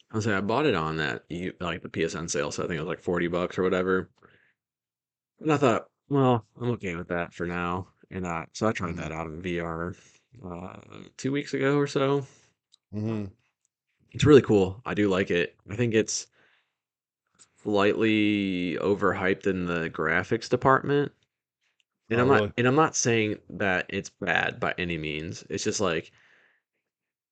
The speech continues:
Speaker 1: uh, I would say it kinda is, like, a borderline P S three, like, P S four game graphics in a way. Like, I,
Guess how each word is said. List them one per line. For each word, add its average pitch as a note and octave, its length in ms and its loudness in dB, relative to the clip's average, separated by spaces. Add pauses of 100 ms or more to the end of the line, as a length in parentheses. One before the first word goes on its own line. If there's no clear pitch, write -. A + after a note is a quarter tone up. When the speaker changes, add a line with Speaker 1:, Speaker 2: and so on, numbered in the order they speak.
(240)
Speaker 1:
uh, F2+ 340 -2 (720)
I B2 120 -2
would D3+ 160 6
say D3+ 180 6
it C3 80 4
kinda C3 200 2
is, G2 500 2
like, F2+ 240 -2
a E2+ 160 -6 (220)
borderline F#2+ 960 0 (180)
P F#2+ 180 -2
S F2 180 -2
three, F2 640 -2
like, E2+ 240 -4
P G2+ 120 -2
S F2 100 -2
four F#2 240 -2
game F#2+ 360 0
graphics F2+ 500 0
in F#2 80 0
a G2 60 0
way. F#2+ 200 0
Like, A2+ 140 2
I, A#2 180 -2